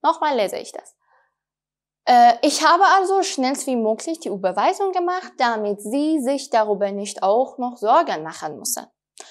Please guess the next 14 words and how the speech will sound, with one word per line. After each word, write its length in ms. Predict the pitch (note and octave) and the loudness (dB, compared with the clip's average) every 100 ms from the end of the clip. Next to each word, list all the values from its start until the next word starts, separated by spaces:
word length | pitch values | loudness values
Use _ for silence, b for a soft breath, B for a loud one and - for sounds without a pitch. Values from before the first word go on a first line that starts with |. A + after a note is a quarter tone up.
| B | B
که 100 | - | -2
دوباره 480 | A3+ C4+ C4 C4+ D4+ | 2 4 6 6 6
اینها 260 | F4+ E4+ F4+ | 2 -2 -2
نخوان 480 | F4+ E4 A3 G3+ | 0 0 -2 -2
نگرانی 460 | G#3 G3+ F#3+ F#3 F#3 | 0 0 -2 -4 -6
بر 160 | F#3 F#3 | -6 -6
خودشون 360 | F#3 F3+ F#3 | -8 -8 -10
ایجاد 340 | F3+ F3+ F3 F3 | -12 -8 -10 -10
بکنن، 440 | F3+ F#3 F3 F3+ | -18 -14 -12 -10
بخوان 300 | F#3+ F#3+ F#3 | -8 -8 -8
نگران 380 | F#3 F3+ F3+ F3+ | -10 -10 -8 -10
این 200 | F3 F3 | -12 -14
موضوع 300 | F3 F3 F3 | -12 -8 -8
باشن. 420 | F3 - F3 E3+ | -6 -8 -10 -16